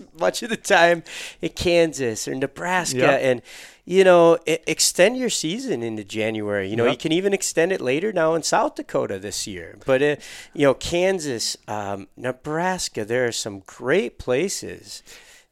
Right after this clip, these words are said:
Speaker 1: to go into January and, um, and,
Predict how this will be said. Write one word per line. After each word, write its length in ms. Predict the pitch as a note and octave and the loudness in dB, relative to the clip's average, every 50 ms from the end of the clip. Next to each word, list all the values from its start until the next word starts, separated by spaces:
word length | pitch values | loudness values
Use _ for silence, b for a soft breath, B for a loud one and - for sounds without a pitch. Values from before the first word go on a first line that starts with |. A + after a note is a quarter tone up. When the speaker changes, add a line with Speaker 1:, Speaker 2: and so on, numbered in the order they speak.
| _ | _
Speaker 1:
to 480 | - - C3+ B2+ A#2+ A2+ A2+ A2+ A#2+ B2 - - B2+ A#2 | -6 0 2 2 4 4 2 2 0 -4 -8 -16 -12 -2
go 280 | G#2 B2+ B2+ D3+ F3+ G3 | 2 4 4 6 6 4
into 240 | E3 C3+ A#2 A2 | 2 0 -2 -6
January 1080 | G2 G2 F#2+ G#2 G#2+ A2+ C3+ F3 G3 F3+ B2+ G2+ F#2 F2+ F2+ F2+ F2+ F2+ F#2 F#2+ G2+ - _ _ _ | -10 -8 -6 -4 0 0 0 0 0 -2 -2 -4 -4 -6 -8 -8 -10 -10 -12 -14 -16 -20 _ _ _
and, 380 | - A2 G#2+ G2+ G#2 G#2 G#2 G#2 | -8 -6 -4 -4 -4 -6 -6 -6
um, 400 | G#2 G2+ G2 G2 G2 F#2+ G2+ G2 - | -4 -4 -2 -2 -4 -6 -8 -12 -12
and, 160 | - G#2 G#2 | -10 -10 -10